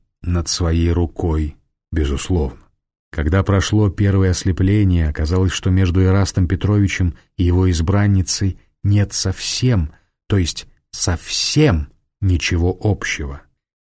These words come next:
Теперь Фандорину казалось, что три года назад он до ума лишения влюбился в какого-то другого человека, которого больше нет, а может быть, никогда и не было. Ощущение подмены усиливалось еще из-за того, что женщина,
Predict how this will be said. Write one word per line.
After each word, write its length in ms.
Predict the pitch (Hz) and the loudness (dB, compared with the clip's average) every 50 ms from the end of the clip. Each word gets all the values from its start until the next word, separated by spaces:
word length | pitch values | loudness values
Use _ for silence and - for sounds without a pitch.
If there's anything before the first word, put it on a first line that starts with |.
| _ _ _ _ _ _ _ - | _ _ _ _ _ _ _ -8
Теперь 300 | - - 98 160 156 135 | -6 -2 0 2 2 2
Фандорину 560 | - 127 120 113 110 120 123 117 113 110 101 | 2 2 2 4 4 4 4 4 4 2 2
казалось, 480 | - 107 98 95 113 120 117 110 101 95 | 2 0 0 2 2 2 2 2 0 0
что 340 | - - - - 101 101 | -2 -6 -4 -2 -2 -2
три 300 | 98 - - - 107 110 | -2 -4 -2 0 2 2
года 300 | 104 98 113 110 101 104 | 2 2 2 2 4 4
назад 580 | 101 101 101 98 87 104 120 120 113 - - - | 4 4 4 2 2 2 2 2 0 -2 -4 -6
он 300 | - 104 98 98 95 87 | -2 2 2 2 2 2
до 220 | 87 104 98 95 - - | 2 0 0 0 -4 -4
ума 320 | - 123 120 110 107 104 101 | 0 2 2 4 4 4 4
лишения 680 | 98 98 87 - - - 120 113 107 104 98 95 92 | 2 2 2 0 -2 0 0 2 4 4 4 4 4
влюбился 640 | 85 85 90 92 85 92 101 101 98 92 - - 92 | 4 2 2 2 2 2 2 2 2 2 0 -2 -4
в 60 | - | -2
какого-то 460 | - 92 - - 104 98 92 90 92 82 | -4 -4 -2 0 0 0 0 0 0 0
другого 560 | 101 95 90 90 110 131 131 113 87 80 76 | 0 0 2 2 2 2 4 4 2 0 0
человека, 520 | - - 82 80 80 80 80 76 - - | -2 -2 -2 0 0 0 0 -2 -4 -4
которого 360 | - - 80 - 87 87 87 | -6 -4 -2 0 0 2 2
больше 400 | 87 87 95 95 87 - - 101 | 2 2 2 0 0 0 0 0
нет, 500 | 98 95 98 117 123 117 87 - - - - - - - - - | 2 2 4 4 2 2 0 -2 -8 -14 -20 -20 -20 -20 -12 -8
а 80 | - 76 | -4 -2
может 240 | 80 87 85 78 76 | 0 0 0 -2 -2
быть, 320 | 76 85 80 - - - - | -4 -4 -6 -6 -8 -8 -6
никогда 560 | 76 78 76 - 82 78 80 78 76 85 82 | -6 -4 -4 -2 -2 -2 -2 -2 0 0 2
и 120 | 82 82 | 2 2
не 280 | 80 82 90 104 110 101 | 2 2 2 2 2 0
было. 320 | 76 67 65 65 69 - - _ _ _ _ - | -2 -4 -4 -6 -8 -12 -18 _ _ _ _ -6
Ощущение 580 | - - - 135 117 - - 139 131 127 120 | -4 -2 0 0 0 0 2 2 4 2 2
подмены 720 | - - 107 98 98 98 104 110 117 117 110 107 101 92 - - _ _ _ _ - | 2 0 0 0 2 2 2 2 2 2 2 2 0 0 -4 -8 _ _ _ _ -4
усиливалось 680 | - - - - 110 98 98 92 92 95 92 87 - | -4 -2 0 0 0 2 2 2 2 2 0 0 -2
еще 360 | - 95 90 - - - 101 95 | -2 -2 -2 -2 0 0 0 2
из-за 180 | 92 85 90 | 2 0 0
того, 260 | - 95 95 104 110 | 0 0 0 0 0
что 240 | - - - - 90 | 0 -2 -2 -2 -2
женщина, 800 | 82 73 80 98 117 120 117 98 - - - 76 71 67 64 - | -2 0 0 0 2 2 2 0 0 -2 -4 -4 -6 -6 -8 -10